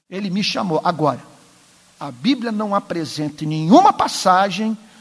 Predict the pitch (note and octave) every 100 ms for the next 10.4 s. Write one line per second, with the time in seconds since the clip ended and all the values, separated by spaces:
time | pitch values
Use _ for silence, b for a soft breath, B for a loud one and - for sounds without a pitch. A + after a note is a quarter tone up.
0 | B F3+ G3 G3 G3 - - F3+ E3+ D#3
1 | D3+ - G#3+ G3 F3+ - - B3 E4 F#4
2 | B3 B3+ G#3+ E3+ - F#3 G3 A#3+ - A3+
3 | A#3 - F#3+ - E3+ F#3+ G3+ - G#3 G#3
4 | F#3 A#3 G3 C3+ A#2 - - - _ _
5 | _ _ D3+ E3+ F3 E3 F3 D#3+ D3+ -
6 | - E3+ D#3+ C#3+ E3+ A#3+ D4 D4+ - _
7 | _ _ _ G3+ D#4 E4 F3 A3+ A#3+ A#3+
8 | E3+ - F#3+ G#3 B3+ A#3+ - B3+ E4+ F#4+
9 | G#4+ B4 C#5 B4 G#3+ F3+ G#4 D4+ A#3 C#4+
10 | D#4 - D#4+ D#4